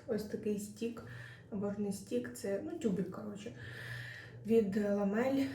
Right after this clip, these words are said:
Я наношу так от трошки на руку. І далі беру знову такий маленький спонжик. Трошки так от прибиваю на шкірі.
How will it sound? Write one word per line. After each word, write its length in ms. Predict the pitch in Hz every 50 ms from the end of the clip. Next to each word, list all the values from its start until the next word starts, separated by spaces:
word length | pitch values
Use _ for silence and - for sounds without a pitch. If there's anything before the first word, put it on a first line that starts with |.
| - - -
Я 140 | 220 220 233
наношу 600 | 226 214 208 208 214 208 - - - 202 196 190 190 - - - - - - - - - -
так 240 | - 214 202 - -
от 140 | 196 - - - - - - -
трошки 480 | - 214 208 208 202 - - - 202
на 140 | 196 196 202
руку. 600 | 214 254 311 330 330 320 311 294 285 294 294 285 294 - - - - - - - - - - - - - - - - - - - - - - - - - - -
І 280 | 233 220 240 254 262
далі 300 | 226 208 208 226 233 240
беру 300 | - 214 208 220 226 226
знову 360 | 214 220 214 214 214 214 208
такий 400 | 196 - 196 - - 202 202 196 - - - - - - - - - - -
маленький 540 | 220 208 208 202 208 208 208 202 - 185 190
спонжик. 680 | - - - - 226 269 285 285 254 233 233 - - - - - - - - - - - - - - - - - - - - - - - - - - - - - - - - - - - - - - - - - - - - - - - - - - - - - - - - - - - - - - - - - - - - - - - - - - - - - - - - - - - - - - - - -
Трошки 380 | - 208 214 220 214 - - 202
так 240 | - 196 196 -
от 180 | - - - -
прибиваю 580 | 208 208 202 208 208 202 202 202 196 190 190 190
на 120 | 190 190
шкірі. 440 | - - - - 262 285 302 302